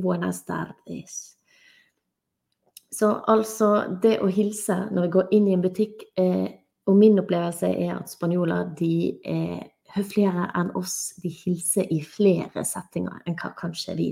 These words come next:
nordmenn ville gjort. Så vær obs på det. I hvert fall hilse på de som, eh, du treffer hvis du skal inn i en butikk. Hola, buenos dias, buenas tardes, et cetera.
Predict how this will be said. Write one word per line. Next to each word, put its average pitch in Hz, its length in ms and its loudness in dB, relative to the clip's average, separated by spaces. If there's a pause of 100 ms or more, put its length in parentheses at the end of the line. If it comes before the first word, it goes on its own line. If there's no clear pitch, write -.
nordmenn - 480 -10
ville - 160 -16
gjort. - 160 -20
Så - 160 -6
vær 233 160 4
obs 220 180 -4
på 202 140 0
det. 226 140 2 (680)
I 208 100 10
hvert 202 560 0
fall 185 280 4 (420)
hilse 180 480 2 (460)
på 175 180 4 (360)
de 156 520 0
som, - 380 -2 (340)
eh, - 260 0
du 202 300 -4
treffer - 480 -8 (640)
hvis - 160 -14
du - 100 -14
skal - 220 -8
inn 98 220 -4 (120)
i - 400 -2
en - 160 -6
butikk. - 460 -20 (360)
Hola, 240 520 6
buenos 214 400 2
dias, 220 580 2
buenas 196 360 -2
tardes, 190 880 -2 (120)
et 180 380 0 (380)
cetera. - 560 -8